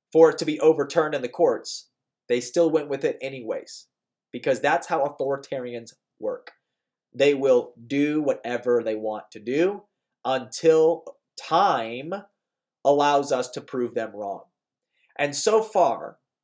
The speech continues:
time has proven me right. And you, listening to this podcast, you have been right this entire time. Masks have been harmful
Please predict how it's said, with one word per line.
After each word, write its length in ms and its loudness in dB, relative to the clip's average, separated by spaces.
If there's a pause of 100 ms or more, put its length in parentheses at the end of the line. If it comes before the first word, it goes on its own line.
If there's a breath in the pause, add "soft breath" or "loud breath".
(280)
time 500 2
has 160 -10
proven 440 -4 (100)
me 440 -8
right. 400 -6 (480)
And 260 0
you, 340 0 (300)
listening 360 -6
to 40 -6
this 220 -2
podcast, 540 -8 (400)
you 500 0
have 120 -4
been 140 -4
right 220 -6 (100)
this 140 -12
entire 300 -2
time. 240 -12 (460)
Masks 600 0
have 120 2
been 100 2
harmful 520 -2